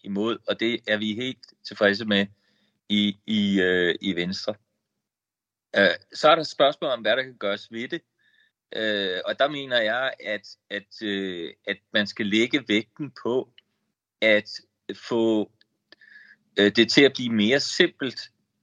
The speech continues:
øh, i, i systemet. Det er sådan lidt kafkask at, øh, gå ind nogle gange og, og forstå de ansøgelsesprocedurer og, og,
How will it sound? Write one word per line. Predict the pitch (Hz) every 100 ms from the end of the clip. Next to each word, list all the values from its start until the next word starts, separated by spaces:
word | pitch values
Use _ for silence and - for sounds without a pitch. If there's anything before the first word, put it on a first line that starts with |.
| -
øh, | 101 92 92 85 76
i, | - 110 101
i | 131 107
systemet. | - 104 110 90 110 107 110
Det | 110
er | 127
sådan | 156 160 143
lidt | 113 143 - -
kafkask | - 185 - - 143 - - _ _ _ - _ _
at, | 110 107 -
øh, | 113 101 101 101
gå | 107
ind | 117 -
nogle | 117 123
gange | 110 104 117 131 - -
og, | 101 92 -
og | 92 95
forstå | 107 - 131 117
de | 113 117 -
ansøgelsesprocedurer | 98 - 113 92 104 98 - 107 98 98 98 98 101 _ _ _ -
og, | 104 101 90
og, | 92 92